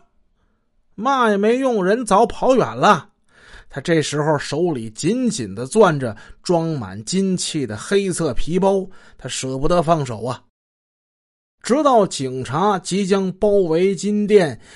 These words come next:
并向他鸣枪警告时，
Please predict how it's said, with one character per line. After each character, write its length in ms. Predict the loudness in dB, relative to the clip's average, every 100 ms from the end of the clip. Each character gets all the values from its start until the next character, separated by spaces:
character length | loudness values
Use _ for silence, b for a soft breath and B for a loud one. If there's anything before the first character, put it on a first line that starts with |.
| B
并 260 | 0 2 2
向 260 | -2 -2 -2
他 260 | -2 -2
鸣 380 | -2 0 0 0
枪 320 | -2 -2 -2
警 300 | -4 -8 -4
告 240 | -2 0 -2
时， 320 | -2 -4